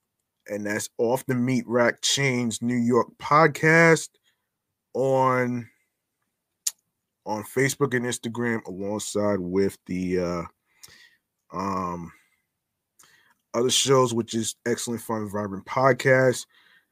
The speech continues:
um, Meticulous Vajus Podcast, of course,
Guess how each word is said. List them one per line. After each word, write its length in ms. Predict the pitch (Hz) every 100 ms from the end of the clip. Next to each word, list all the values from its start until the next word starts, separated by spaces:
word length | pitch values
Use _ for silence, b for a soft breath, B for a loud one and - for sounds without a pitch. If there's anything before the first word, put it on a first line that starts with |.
| b _ _ -
um, 640 | 117 107 104 101 98 87 _ _ _ _
Meticulous 580 | 117 120 175 156 147 135
Vajus 480 | 113 131 131 113 117
Podcast, 720 | - 110 101 - 98 95 -
of 80 | 87
course, 560 | 98 90 87 - -